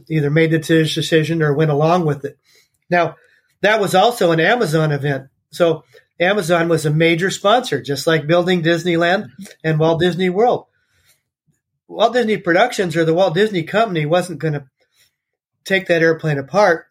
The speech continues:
use five semi trucks, bring it all the way across the country and put it back together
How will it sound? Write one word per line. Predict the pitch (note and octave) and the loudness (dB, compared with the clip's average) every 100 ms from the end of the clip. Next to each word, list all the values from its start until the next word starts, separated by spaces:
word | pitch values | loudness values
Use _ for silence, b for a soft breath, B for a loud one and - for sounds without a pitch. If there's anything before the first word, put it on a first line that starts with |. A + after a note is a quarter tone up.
| - | -8
use | D#3+ E3+ D#3+ | -2 -2 0
five | - E3+ E3 | 0 0 0
semi | - F3+ E3+ | -2 0 0
trucks, | D3 D#3+ D3+ - | -2 -2 -4 -4
bring | D#3 D#3+ | -2 0
it | |
all | D#3+ E3+ | 2 2
the | |
way | D#3+ | 2
across | D#3 D#3 D#3 D3+ | 2 0 -2 -2
the | - | -6
country | G3 G3+ D#3+ | -4 -2 -2
and | D3+ | -4
put | C#3+ E3 | -2 -2
it | D3+ | -2
back | D3+ D3 | -4 -6
together | C3 F3+ F#3 D#3+ | -2 0 0 -2